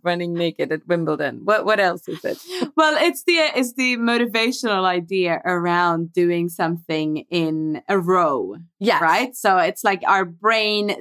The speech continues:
Speaker 2: really loving the fact that we keep on doing something and that we can tick something off.
Speaker 1: Mm-hmm.
Speaker 2: And I
Speaker 1: Mm-hmm.
Speaker 2: think that's been used for good and bad, right? Like, I've heard of it in bad terms, in terms of these, like,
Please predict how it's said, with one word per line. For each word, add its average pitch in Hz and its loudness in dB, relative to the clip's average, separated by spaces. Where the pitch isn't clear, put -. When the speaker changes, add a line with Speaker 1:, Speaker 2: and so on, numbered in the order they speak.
Speaker 2:
really 190 2
loving 185 2
the 175 -2
fact 165 0
that 175 -8
we 175 -6
keep 233 -4
on 175 -2
doing 170 0
something 165 -2
and 160 -2
that 151 -2
we 156 -4
can 170 -6
tick 226 -4
something 165 -4
off. 190 2
Speaker 1:
Mm-hmm. 202 -6
Speaker 2:
And 254 4
I 302 4
Speaker 1:
Mm-hmm. - 0
Speaker 2:
think - -2
that's 311 0
been 196 0
used 180 2
for 175 0
good 185 -2
and 165 -2
bad, 139 2
right? 165 0
Like, 175 0
I've 180 -2
heard 185 2
of 175 -2
it - -4
in 175 -2
bad 175 2
terms, 160 -4
in 160 -4
terms 160 -2
of 151 -6
these, 151 -4
like, 156 -2